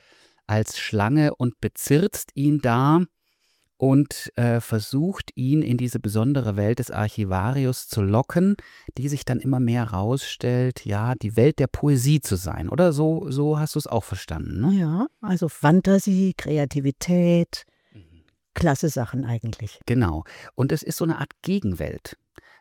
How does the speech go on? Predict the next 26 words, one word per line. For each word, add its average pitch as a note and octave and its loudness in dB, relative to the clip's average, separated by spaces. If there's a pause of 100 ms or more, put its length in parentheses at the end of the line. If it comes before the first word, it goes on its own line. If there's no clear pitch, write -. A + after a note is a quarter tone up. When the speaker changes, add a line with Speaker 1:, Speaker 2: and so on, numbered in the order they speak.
Speaker 1:
Die G#2+ -6
Gegenwelt D#3+ 2
zu G3 4
Speaker 2:
Mhm. F3+ 4
Speaker 1:
dieser C#3 2
Konrektor C#3+ 0
Paulmann-Welt A#2+ 2
und A#2+ -6
seiner A#2 -2
Veronika, D3+ -2 (440)
wo C3 -2
es B2 -4
um A#2+ -4
Karriere C#3 0
geht, B2+ 0
Speaker 2:
Genau. E3 2
Speaker 1:
wo A#2 0
es - -8
um G#2+ -4
Re- - -10
Speaker 2:
Status, E3+ -2
im C#3+ -2
Speaker 1:
Status, - 0
Speaker 2:
Bürgertum. F3+ 0
Speaker 1:
genau. A2 0 (300)
Speaker 2:
Sie, F3 2